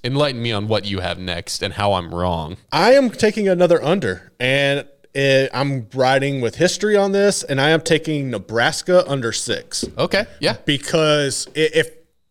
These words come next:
Speaker 2: if anybody is familiar with Matt Rhule and how he approaches building a program,
Speaker 1: Which
Speaker 2: the f-,
Speaker 1: we here in Waco
Speaker 2: yes.
Speaker 1: are.
Speaker 2: The first year,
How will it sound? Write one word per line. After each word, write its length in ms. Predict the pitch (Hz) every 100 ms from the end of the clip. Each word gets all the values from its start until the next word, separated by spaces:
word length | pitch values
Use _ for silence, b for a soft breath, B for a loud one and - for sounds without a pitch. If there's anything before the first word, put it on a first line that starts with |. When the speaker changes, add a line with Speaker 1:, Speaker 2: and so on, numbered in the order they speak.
| _ -
Speaker 2:
if 160 | 143 -
anybody 800 | 190 247 175 196 185 180 175 147
is 280 | 151 143 -
familiar 420 | 147 143 151 147
with 140 | 127 113
Matt 260 | 131 143
Rhule 400 | 131 139 147 143
and 200 | 120 110
how 180 | 123 135
he 160 | 127 135
approaches 640 | - - 139 - 139 120
building 460 | 87 123 139 143 143
a 60 | 104
program, 680 | - 139 156 165 165 170 156 B
Speaker 1:
Which 160 | 101 98
Speaker 2:
the 60 | 123
f-, 100 | 101
Speaker 1:
we 200 | 117 120
here 200 | 123 117
in 80 | 113
Waco 80 | 131
Speaker 2:
yes. 220 | 107 127
Speaker 1:
are. 540 | 131 123 104 92 101 107 -
Speaker 2:
The 80 | 131
first 460 | - 139 170 180 185
year, 400 | 190 185 190